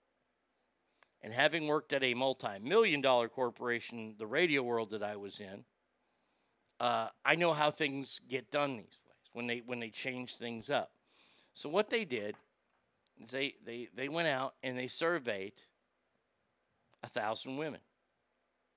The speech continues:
Now, some of these women probably don't like football. Some of these ladies do like football. They sat down and they said, "Now, what, what do you think of a hit like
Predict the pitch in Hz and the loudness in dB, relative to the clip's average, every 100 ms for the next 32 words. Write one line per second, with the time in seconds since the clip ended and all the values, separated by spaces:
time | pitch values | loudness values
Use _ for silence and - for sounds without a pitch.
0 | _ _ - 104 - 131 139 127 110 120 | _ _ -12 -8 -4 -2 -2 -6 -6 -6
1 | 123 117 - 117 110 110 120 139 98 113 | -6 -10 -6 -4 -4 -6 -6 -8 -8 -12
2 | - 58 _ 67 _ _ _ _ _ _ | -12 -20 _ -20 _ _ _ _ _ _
3 | _ _ _ _ _ - _ _ - - | _ _ _ _ _ -20 _ _ -8 -2
4 | 120 127 120 110 113 110 127 110 107 156 | -2 -2 -4 -6 -8 -6 -8 -12 -6 -6
5 | 160 98 87 - - _ - _ _ _ | -4 -10 -14 -18 -20 _ -20 _ _ _
6 | _ _ _ _ _ - - _ - 120 | _ _ _ _ _ -20 -20 _ -6 -2
7 | - 151 180 170 165 156 156 165 - 131 | 4 6 6 6 8 10 8 0 -2 0
8 | 135 131 - 117 117 - _ - 135 123 | 2 0 0 0 -2 -6 _ -8 -6 -6
9 | 117 131 156 - _ _ 90 _ _ _ | -4 2 2 2 _ _ -20 _ _ _
10 | - _ _ 151 180 208 185 175 165 - | -20 _ _ 0 0 2 -4 -4 -4 -2
11 | 156 - 143 127 117 160 - 131 117 - | -4 -2 -2 -2 -2 -2 -2 -2 -2 -2